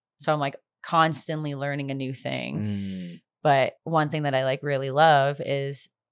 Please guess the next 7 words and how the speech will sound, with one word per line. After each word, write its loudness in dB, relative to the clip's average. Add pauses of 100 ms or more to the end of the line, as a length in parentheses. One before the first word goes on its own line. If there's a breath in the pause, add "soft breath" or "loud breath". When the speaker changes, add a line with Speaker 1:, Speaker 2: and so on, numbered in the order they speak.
(140)
Speaker 1:
I 4
have 2
to 2
understand -2
lighting, -6 (180)
and -2
I -2